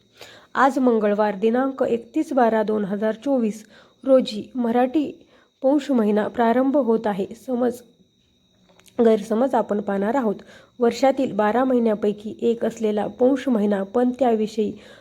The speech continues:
अनेक समज गैरसमज आहेत. इतके की पौष सुरू झाला म्हणून अनेक शुभ कार्य पुढे ढकलली जातात, तर महत्त्वाची बोलणी देखील टाळली जाते. नवीन व्यवहार होत नाहीत. इतका महिना वाईट असल्याची समजूत असल्याने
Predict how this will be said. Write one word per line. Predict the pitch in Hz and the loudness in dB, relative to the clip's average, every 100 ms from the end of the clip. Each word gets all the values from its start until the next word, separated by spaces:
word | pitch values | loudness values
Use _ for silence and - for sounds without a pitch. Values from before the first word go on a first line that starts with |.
| _ | _
अनेक | - 247 302 330 | -2 2 4 2
समज | - 262 233 226 208 | 0 0 2 0 0
गैरसमज | 208 208 226 220 214 | -2 -2 -2 0 0
आहेत. | 214 202 202 - - - _ - | 0 0 -4 -10 -20 -20 _ -6
इतके | 254 - 277 269 | -6 -2 0 0
की | 262 240 - 269 | 0 -2 0 2
पौष | 277 302 | 2 2
सुरू | 330 - 247 233 | 0 0 2 2
झाला | 226 214 214 | 2 2 2
म्हणून | 202 214 214 | 0 0 -2
अनेक | 247 240 277 302 | -2 -2 0 -2
शुभ | 277 262 233 | -4 -2 -2
कार्य | 226 214 208 202 | 0 2 2 0
पुढे | - 226 254 | -2 2 4
ढकलली | 247 233 208 196 208 | 2 -2 -2 -2 -2
जातात, | 214 208 190 185 - | -2 -4 -8 -10 -4
तर | 226 220 | -4 -2
महत्त्वाची | 220 208 208 226 214 233 | -4 -4 -4 -4 -2 -2
बोलणी | 208 208 208 208 | 0 2 2 0
देखील | 196 196 285 311 | 0 -2 0 2
टाळली | 320 233 208 202 | 4 4 2 0
जाते. | 185 175 180 - - - - - | -4 -6 -8 -10 -20 -20 -10 0
नवीन | 226 240 302 | 2 4 4
व्यवहार | 269 220 196 208 | 4 2 0 -2
होत | 208 247 262 | 2 2 2
नाहीत. | 254 202 214 - | -2 -4 -6 -8
इतका | 214 - 294 | -14 -6 -2
महिना | 285 233 226 220 | 0 2 2 2
वाईट | 214 240 277 | 2 0 0
असल्याची | 254 233 214 208 - 226 - - - - _ 254 | -2 -2 -4 -4 -4 -6 -6 -16 -20 -20 _ 2
समजूत | 226 214 254 262 226 | 4 4 0 0 -2
असल्याने | 226 220 214 220 226 226 - | -2 2 2 4 2 0 -10